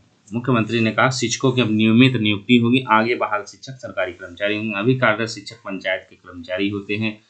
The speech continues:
जिन्हें उसी पंचायत में सरकारी कर्मचारी का, हम्म, तो कभी भी नौकरी करेंगे और उन सुविधाएं मिलेगी। मुख्यमंत्री ने कहा कि ये सब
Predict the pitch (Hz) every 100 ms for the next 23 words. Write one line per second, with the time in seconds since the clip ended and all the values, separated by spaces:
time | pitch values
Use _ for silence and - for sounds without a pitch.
0 | _ 110 120 120 131 143 127 113 107 101
1 | 98 101 90 90 101 95 - 101 104 104
2 | 104 95 95 92 90 92 _ _ _ _
3 | _ _ 95 95 95 90 95 92 87 -
4 | 98 110 113 113 107 101 101 104 104 104
5 | 104 127 98 95 98 98 - 92 92 95
6 | 156 98 95 92 87 85 82 _ _ _
7 | _ _ _ _ _ 107 104 110 104 110
8 | 110 107 110 113 127 131 104 92 92 90
9 | 98 127